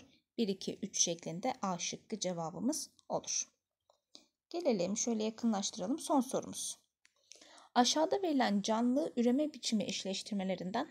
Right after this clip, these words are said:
hangisi yanlıştır? Öglena bölünerek. Öglena tek hücreli olduğu için bölünerek çoğalır. Doğru. Hidra tomurcuklanarak. Evet arkadaşlar. Hidra tomurcuklan-, az önce de soruda da çıkmıştı. Kara yosunu sporla.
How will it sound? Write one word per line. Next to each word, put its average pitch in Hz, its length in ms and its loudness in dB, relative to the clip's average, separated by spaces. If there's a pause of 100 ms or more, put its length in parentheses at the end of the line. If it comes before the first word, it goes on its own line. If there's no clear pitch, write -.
(100)
hangisi 349 380 -2
yanlıştır? 190 640 -2 (500)
Öglena 349 580 4
bölünerek. 247 540 4
Öglena 294 400 2
tek 320 220 -2
hücreli 202 340 2
olduğu 175 200 2
için 370 260 -4
bölünerek 254 500 4
çoğalır. 285 420 0
Doğru. 196 300 4 (680)
Hidra 359 380 6 (220)
tomurcuklanarak. 277 960 2 (100)
Evet 196 260 0
arkadaşlar. 180 680 -4 (120)
Hidra 208 400 2 (100)
tomurcuklan-, 208 560 -2
az 202 180 0
önce 202 280 -2
de 202 160 -2 (400)
soruda 190 420 -2
da 185 60 4
çıkmıştı. - 680 -4 (600)
Kara 302 200 6
yosunu 381 420 2
sporla. 254 680 2